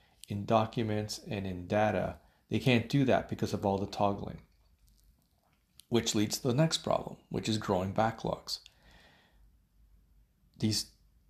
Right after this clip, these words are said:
disconnected systems lead to manual processes, which leads to backlogs and a pileup of caseloads for a lot of government agencies.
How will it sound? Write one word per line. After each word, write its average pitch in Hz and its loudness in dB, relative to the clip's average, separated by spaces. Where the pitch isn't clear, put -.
disconnected 135 2
systems 95 -2
lead 113 4
to 110 4
manual 95 -2
processes, - 0
which - -6
leads 110 -4
to - -8
backlogs - -4
and 107 -6
a 98 -4
pileup 104 2
of 98 -8
caseloads - -2
for - -2
a 113 2
lot 104 4
of 104 -4
government 95 -6
agencies. - -10